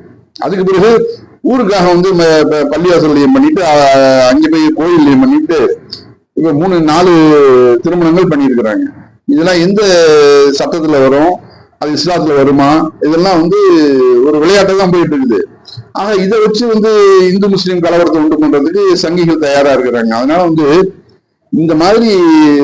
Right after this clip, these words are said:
மதம் விட்டு மதம், அஹ், மேரேஜ் பண்றதெல்லாம் வந்து நம்ம வந்து தவிர்த்துக்கணும்.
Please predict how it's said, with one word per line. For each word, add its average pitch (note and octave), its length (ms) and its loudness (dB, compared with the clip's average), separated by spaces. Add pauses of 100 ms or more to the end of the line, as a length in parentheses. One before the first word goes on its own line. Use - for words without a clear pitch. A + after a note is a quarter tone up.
மதம் C#3+ 300 0
விட்டு F3 200 -2
மதம், D#3 320 -2
அஹ், C#3+ 560 0
மேரேஜ் D3 280 0
பண்றதெல்லாம் C#3 380 0
வந்து F3+ 220 0
நம்ம D3+ 260 -2
வந்து D#3+ 260 -2
தவிர்த்துக்கணும். G#3+ 500 -2